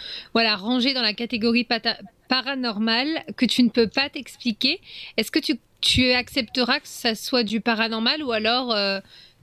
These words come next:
euh, tu, comment dire, tu mettras ça dans la, dans la catégorie, euh, à, enfin, je sais pas comment dire. Si c'est toi qui le vis, est-ce que tu penses que tu arriverais à, à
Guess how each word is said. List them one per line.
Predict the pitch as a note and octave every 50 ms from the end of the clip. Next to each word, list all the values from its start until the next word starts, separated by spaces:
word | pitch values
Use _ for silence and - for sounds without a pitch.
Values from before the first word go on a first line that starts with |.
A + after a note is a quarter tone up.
| - -
euh, | - G#3+ G3+ - A#2+ B2 C3 F#3 G3+
tu, | - - - - A3+ A3 G#3+ G#3+ G#3 G#3 G#3 G#3 G#3 G#3 G3+ G3 G3 G3+ G3 G3 G3 G3 F#3+ F#3+ F#3 F#3 F#3 F#3+ G#3+ A3 G#3 G#3 - - - G3 -
comment | C4 A#3 A#3 A3+
dire, | G#3 A3 G#3+ G#3+ - -
tu | - - - - A3
mettras | G#3+ G#3+ G#3+ A3 - - A#3+ A#3
ça | - - B3
dans | A#3+ A#3+ A3+
la, | G3+ F#3+ G3 G3 G3
dans | G3+ G3+
la | G3 G3+
catégorie, | G3 - A3 - A#3 G#3+ G3 G#3+ G#3 G3+ G#3+ A#3+ B3+ B3+ B3 A3+
euh, | G#3 G3 F#3+ F#3+ F#3 F#3 F#3 F#3 F#3 - - - - - - - _ - _ _ - - -
à, | - - D3+ D3+ D#3 - B2+ - - A2 - G#3+ - - -
enfin, | A#3 B3 B3
je | A#3
sais | - A3+
pas | A#3 A#3 A3+
comment | B3 A#3+ A#3
dire. | A3+ G#3 A3 G3+
Si | - - -
c'est | - B3+
toi | A3 C#4+ C#4+
qui | - - A3+
le | A3
vis, | B3 D4
est-ce | D4 C#4 - -
que | C4
tu | A#3 - - A3
penses | - C4 C4 - -
que | - C4+
tu | A3 - - - - A3 A3 G#3+ G#3+
arriverais | - - A3+ A3 A3+ A#3 A3 G3+ G#3+ A#3 B3 B3 C4 C4+ C4
à, | A#3+ G#3+ G3+ G3+ G3 G3 G3 - - -
à | - - - - -